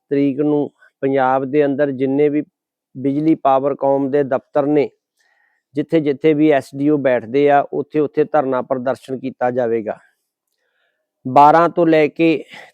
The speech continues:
ਤਿੰਨ ਵਜੇ ਤੱਕ ਇਹ ਧਰਨਾ ਪ੍ਰਦਰਸ਼ਨ ਕੀਤਾ ਜਾਊਗਾ ਔਰ ਬਿਜਲੀ ਸੋਧ ਬਿੱਲ ਤੇ ਬੀਜ ਸੋਧ ਬਿੱਲ ਦੀਆਂ ਕਾਪੀਆਂ ਜਿਹੜੀਆਂ ਸਾੜੀਆਂ ਜਾਣਗੀਆਂ। ਸਾਥੀਓ, ਇਹ ਬਿੱਲ ਦੀਆਂ ਕਾਪੀਆਂ ਸਾੜਨ ਦੀ ਜ਼ਰੂਰਤ ਕਿਉਂ ਪਈ?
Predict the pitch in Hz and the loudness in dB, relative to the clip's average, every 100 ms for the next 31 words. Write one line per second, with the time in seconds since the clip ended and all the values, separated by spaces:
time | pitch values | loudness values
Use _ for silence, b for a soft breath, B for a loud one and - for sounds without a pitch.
0 | _ 165 175 165 160 151 147 151 - 160 | _ 0 2 2 2 0 0 0 0 -4
1 | 139 156 139 139 143 139 139 - 147 123 | 0 0 -2 -4 -4 -2 -4 -2 -6 -6
2 | 120 147 147 151 156 156 151 _ _ _ | -4 0 2 2 2 2 0 _ _ _
3 | _ _ _ _ _ _ _ _ _ - | _ _ _ _ _ _ _ _ _ 4
4 | 160 170 160 151 143 165 175 - 160 165 | 8 8 6 2 2 2 2 4 2 2
5 | 165 160 160 165 156 - _ _ _ 160 | 4 4 6 6 6 2 _ _ _ 0
6 | 143 156 160 156 - 160 165 151 151 143 | 2 4 4 2 0 0 2 2 0 2
7 | 147 160 147 139 - 151 160 147 143 151 | 0 0 2 0 0 0 2 2 0 0
8 | 143 131 120 123 120 120 120 110 92 _ | 0 0 0 -2 -2 -2 -4 -6 -10 _
9 | _ _ _ _ _ _ _ _ _ _ | _ _ _ _ _ _ _ _ _ _
10 | _ 160 160 180 202 202 - - _ _ | _ 2 4 6 8 8 4 -4 _ _
11 | _ _ _ _ _ - 202 185 175 170 | _ _ _ _ _ 6 6 8 6 6
12 | 170 185 190 180 165 - 175 190 185 156 | 6 4 4 4 2 4 2 2 4 4
13 | 156 175 190 156 156 160 165 165 147 156 | 6 4 2 2 2 2 0 -4 0 2
14 | 135 123 | 2 -2